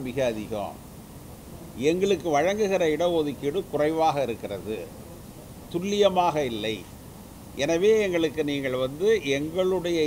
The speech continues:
எண்ணிக்கைக்கு ஏற்ப இடஒதுக்கீடு வேண்டும்" என்று கேட்கிறார்கள். அது நியாயம்தான், தப்பு இல்லை.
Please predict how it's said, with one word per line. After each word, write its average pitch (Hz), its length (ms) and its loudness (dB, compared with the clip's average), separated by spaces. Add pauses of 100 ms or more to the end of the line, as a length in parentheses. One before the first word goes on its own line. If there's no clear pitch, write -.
(100)
எண்ணிக்கைக்கு 175 600 -2 (120)
ஏற்ப 180 320 0
இடஒதுக்கீடு 147 680 0
வேண்டும்" 147 340 -2
என்று 143 240 -4
கேட்கிறார்கள். 95 560 -6 (220)
அது 151 180 0
நியாயம்தான், 120 640 0
தப்பு 143 240 -4
இல்லை. 101 160 -6